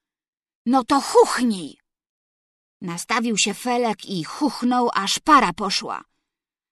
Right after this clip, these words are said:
Z próby tej wyszedł z triumfem. Nic nie zdradzało spożycia kadryla,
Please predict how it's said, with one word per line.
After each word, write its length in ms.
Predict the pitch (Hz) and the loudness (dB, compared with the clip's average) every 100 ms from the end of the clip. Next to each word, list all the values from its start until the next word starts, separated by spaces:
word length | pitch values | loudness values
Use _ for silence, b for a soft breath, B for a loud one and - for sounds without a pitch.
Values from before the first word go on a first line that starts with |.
| _ - | _ -20
Z 100 | - | -4
próby 360 | 508 440 302 | -2 -2 -2
tej 260 | 240 233 196 | 0 0 0
wyszedł 480 | 269 349 339 277 269 | -2 -2 -2 -2 -2
z 80 | - | -2
triumfem. 640 | 359 403 302 220 117 - _ _ _ _ 269 | 0 2 2 0 -8 -10 _ _ _ _ -2
Nic 320 | 330 339 - | -2 0 0
nie 160 | 226 | 0
zdradzało 540 | 180 214 214 226 269 226 | 0 -2 0 2 2 0
spożycia 560 | - 220 196 247 262 | -2 -6 -4 -2 -4
kadryla, 640 | - 214 202 233 190 175 | -2 -4 0 0 0 -4